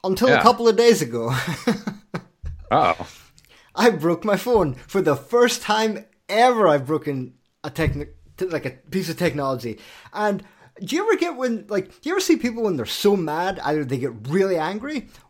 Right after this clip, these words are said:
Speaker 1: or they do something weird, like laugh? My response
Speaker 2: Mm-hmm.
Speaker 1: was, "Oh no." Because it was just that bad, I didn't know how to react to it. I,
Speaker 2: <laughs>
Speaker 1: you know when you wear, like, sweatpants? Sweatpant pockets aren't that deep or so,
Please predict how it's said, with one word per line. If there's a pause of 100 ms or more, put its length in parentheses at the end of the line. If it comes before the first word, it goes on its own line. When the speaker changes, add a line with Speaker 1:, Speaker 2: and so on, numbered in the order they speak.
Speaker 1:
or (180)
they
do
something
weird,
like
laugh? (600)
My
response
Speaker 2:
Mm-hmm.
Speaker 1:
was, (640)
"Oh
no." (680)
Because
it
was
just
that
bad,
I
didn't
know
how
to
react
to
it. (500)
I, (200)
Speaker 2:
<laughs> (160)
Speaker 1:
you
know
when
you
wear,
like,
sweatpants? (260)
Sweatpant
pockets
aren't
that (920)
deep
or
so,